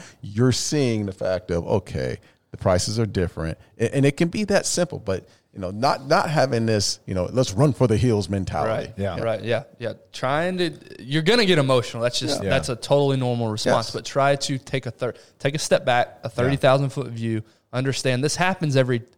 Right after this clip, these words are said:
Speaker 2: something, not this exact situation, but things like this happen every ten years.
Speaker 3: Yeah.
Speaker 2: Right? You
Speaker 3: Right.
Speaker 2: can look back at history. Things like this happen. We'll, we'll recover from this at some point.
Speaker 3: Yeah.
Speaker 2: But for right now, we gotta weather the storm. And
Speaker 3: Yeah,
Speaker 2: so
Speaker 3: we
Speaker 2: that's a great way to start of just,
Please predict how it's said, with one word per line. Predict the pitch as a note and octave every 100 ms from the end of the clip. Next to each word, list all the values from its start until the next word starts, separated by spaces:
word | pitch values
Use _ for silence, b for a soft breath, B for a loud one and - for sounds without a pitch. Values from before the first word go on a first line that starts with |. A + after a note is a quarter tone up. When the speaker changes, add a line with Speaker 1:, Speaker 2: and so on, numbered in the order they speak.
| _ _
Speaker 2:
something, | - F#3+ G3 G3 D3+
not | D3 F#3
this | A3+
exact | B3 G3+ A#3+ G#3
situation, | - C#3+ B2+ A#2+ B2 - b b _
but | A#2+
things | - D#3+ C#3
like | C#3 C3
this | A#2+
happen | B2 A2+ G#2+
every | G#2 G#2+ G#2+
ten | - G#2+
years. | G2 F#2 - -
Speaker 3:
Yeah. | D#2+ -
Speaker 2:
Right? | G#2+ G2
You |
Speaker 3:
Right. | F#2+ -
Speaker 2:
can | A2
look | A#2
back | B2+ B2
at | B2+
history. | B2+ A2 - A2 b b b _
Things | C3+ C3+
like | C3 A#2+
this | A#2
happen. | - G#2+ - G#2+
We'll, | A#2 -
we'll | A#2 C3 E3
recover | F3+ D3+ - D#3 E3
from | C3+ A#2+
this | A#2 -
at | -
some | - A#2 A#2+
point. | - D#3+ F#3 - B2
Speaker 3:
Yeah. | D2+ - _ _ _
Speaker 2:
But | A#2
for | - A#2
right | A#2+ G#2+
now, | A#2+ G#2+
we | G#2+
gotta | G#2 G2+
weather | G2+ F2+
the | G#2
storm. | A#2 - F#2+
And | C#2+ -
Speaker 3:
Yeah, |
Speaker 2:
so | E2+ B2+
Speaker 3:
we |
Speaker 2:
that's | -
a |
great | B2+ C3 E3+
way | C#3+ C#3
to | A2+
start | - C3 B2 A2
of | G2+
just, | G#2+ G2+